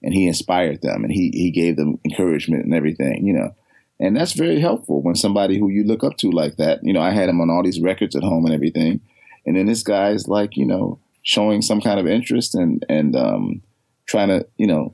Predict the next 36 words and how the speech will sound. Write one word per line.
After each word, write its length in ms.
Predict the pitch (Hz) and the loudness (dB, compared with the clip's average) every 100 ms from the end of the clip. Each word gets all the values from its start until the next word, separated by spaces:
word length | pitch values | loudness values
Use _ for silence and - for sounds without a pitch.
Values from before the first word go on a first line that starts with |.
| - | -8
get 220 | - 104 - | -2 0 2
me 120 | 95 | 2
to 60 | 85 | 2
keep 280 | - 92 92 | 0 -2 0
going. 480 | 98 107 120 123 | 0 0 0 0
I 40 | 90 | 0
mean, 120 | 85 | 2
he 100 | 85 | 0
told 280 | 82 95 87 | 0 0 2
me, 80 | 87 | 0
he 60 | |
said, 180 | 82 90 | 0 0
"You 140 | 90 117 | 0 0
have 140 | 95 | 0
to 100 | 92 | -2
do 160 | 87 98 | 0 0
your 200 | 98 104 | 0 0
music. 380 | 82 - - - | 0 -2 -4 -6
You 100 | - | -6
can't 300 | 82 120 110 | -2 0 0
do 140 | 107 101 | 2 2
our 120 | 90 | 0
music. 400 | 60 - - - | 0 -2 -4 -2
You 60 | |
can't 220 | - 98 - | 0 0 0
copy 320 | 104 95 82 | -2 2 2
what 180 | 76 - | 2 2
we 140 | - | 0
did. 320 | - - - _ _ _ - | 0 -6 -8 _ _ _ -2
You 140 | 82 | 0
have 100 | 87 | 0
to 120 | - | -2
find 340 | - 92 87 80 | -2 0 2 2
your 180 | 87 90 | 2 0
own 300 | 98 101 78 | 0 0 0
way. 300 | 50 50 | -2 -4